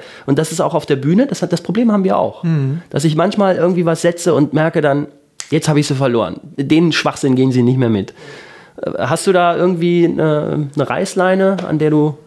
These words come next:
Speaker 1: ziehst, wenn, wenn du merkst, das geht nicht?
Speaker 2: Ich, ich glaub, genau diese Reißleine musst du dir beim, beim Schreiben erstmal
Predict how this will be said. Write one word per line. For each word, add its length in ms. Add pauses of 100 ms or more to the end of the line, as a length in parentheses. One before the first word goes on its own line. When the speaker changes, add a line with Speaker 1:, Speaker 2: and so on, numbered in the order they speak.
(500)
Speaker 1:
ziehst, 400
wenn, 300
wenn 100
du 60
merkst, 340
das 140
geht 180
nicht? 200 (3750)
Speaker 2:
Ich, 180
ich 120
glaub, 200
genau 300
diese 320
Reißleine 680 (840)
musst 220
du 60
dir 160
beim, 280
beim 160
Schreiben 720
erstmal 520